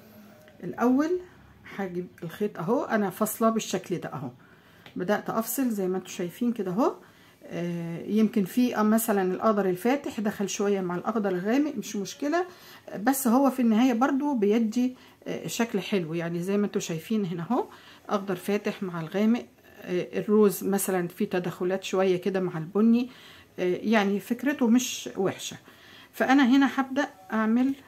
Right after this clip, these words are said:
بنبدأ إزاي؟ بسم الله الرحمن الرحيم. أنا ببدأ كده بعمل الحلقة السحرية بالشكل ده زي ما احنا عارفين، وب-، من تحت أول لفة بسحب اللفة التانية كده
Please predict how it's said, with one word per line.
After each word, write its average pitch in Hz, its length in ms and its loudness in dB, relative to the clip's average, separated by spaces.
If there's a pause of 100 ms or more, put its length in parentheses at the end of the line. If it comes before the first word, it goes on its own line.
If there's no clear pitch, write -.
بنبدأ 208 420 0
إزاي؟ 175 440 -2 (760)
بسم - 200 -6
الله 185 180 -2
الرحمن 175 380 -4
الرحيم. 277 500 -2 (220)
أنا 208 160 0
ببدأ 202 360 0
كده 311 360 0 (480)
بعمل 220 540 4 (100)
الحلقة 233 340 -4
السحرية 160 600 -6 (640)
بالشكل 196 520 -2
ده 330 180 2 (400)
زي 190 200 0
ما 185 100 0
احنا 180 180 -2
عارفين، 240 460 0 (800)
وب-، 240 460 2 (560)
من 202 280 2
تحت 247 260 0 (160)
أول 214 540 2
لفة 349 380 0 (480)
بسحب 233 440 -2 (200)
اللفة 185 380 -6
التانية 233 400 2
كده 440 340 -2